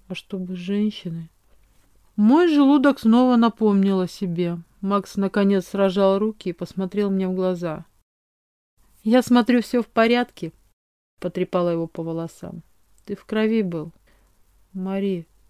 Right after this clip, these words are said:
ты очень долго не приходила в себя», аккуратно,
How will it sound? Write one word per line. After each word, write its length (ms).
ты 80
очень 360
долго 280
не 100
приходила 580
в 60
себя», 460
аккуратно, 760